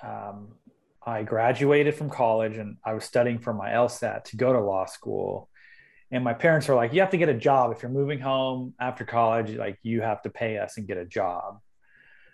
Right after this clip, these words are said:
So instead of becoming a server or doing any of the, you know, random jobs that you do at that age, I started,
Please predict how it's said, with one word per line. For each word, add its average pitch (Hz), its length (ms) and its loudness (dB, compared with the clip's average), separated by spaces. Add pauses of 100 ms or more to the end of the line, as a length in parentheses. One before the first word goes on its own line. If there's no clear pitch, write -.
(160)
So - 180 4
instead 151 300 4
of 139 160 6
becoming 135 420 0
a 117 100 -2
server 127 600 0
or 117 80 -2
doing 120 280 -6
any 117 140 -4
of 113 80 -2
the, 110 220 -4
you 110 80 -8
know, 101 180 -6
random 107 380 -6
jobs 107 380 0
that 110 140 -6
you 107 60 -12
do 113 420 -2
at 120 140 -4
that 131 160 2
age, 143 240 0
I 120 140 2
started, 117 420 -2